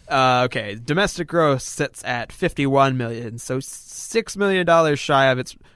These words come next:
production budget, but it brought in eighty million foreign, so that brings its worldwide, uh, tally to one thirty-two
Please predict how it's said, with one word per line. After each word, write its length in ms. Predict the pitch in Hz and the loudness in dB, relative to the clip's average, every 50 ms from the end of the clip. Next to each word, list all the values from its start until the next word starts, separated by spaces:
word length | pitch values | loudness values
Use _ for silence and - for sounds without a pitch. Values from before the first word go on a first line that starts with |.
| _ _ | _ _
production 360 | - 139 131 127 120 - 131 120 | -2 0 0 0 0 -2 -6 -2
budget, 440 | 127 123 123 123 135 131 127 - - - - - - - - - | -2 0 0 0 0 -2 -2 -4 -6 -20 -20 -20 -20 -16 -4 2
but 240 | 185 190 190 190 175 | 4 4 6 4 4
it 60 | - | 2
brought 260 | - 151 147 143 139 139 | 2 2 4 4 4 2
in 100 | 135 117 | 0 -2
eighty 300 | - 117 120 123 120 117 | -2 -2 -2 0 0 -2
million 640 | 113 113 107 113 110 110 107 110 110 107 101 - - _ _ _ | -2 -2 -2 -2 -2 -2 -4 -4 -8 -10 -12 -14 -18 _ _ _
foreign, 560 | - - - 135 127 120 113 113 110 107 117 | -12 -4 0 0 2 2 2 0 -2 -6 -8
so 180 | 117 - 123 117 | -8 -6 -4 -2
that 200 | 117 113 - - | -2 -2 -4 -4
brings 200 | 117 113 113 - | -6 -8 -8 -8
its 140 | 107 - - | -10 -10 -6
worldwide, 920 | 117 117 110 113 113 113 117 113 113 117 117 117 113 113 113 113 117 - - _ _ _ _ _ _ _ _ _ - - - | -6 -4 -4 -6 -6 -6 -4 -4 -2 -2 -4 -4 -4 -4 -6 -6 -8 -10 -16 _ _ _ _ _ _ _ _ _ -20 -10 -4
uh, 340 | - 117 117 117 113 113 117 | -2 0 2 2 2 0 0
tally 400 | - 139 139 139 143 147 147 135 | 0 0 2 2 2 2 0 -2
to 280 | - - 131 117 113 | -4 -4 -4 -4 -4
one 340 | 107 107 123 143 170 180 180 | -2 -2 0 0 0 0 -2
thirty-two 960 | - - 180 185 175 170 - - 175 175 170 165 160 147 131 120 110 107 120 | -2 -2 0 0 0 -2 -4 -2 -2 -2 0 0 0 -2 -2 -2 -4 -6 -8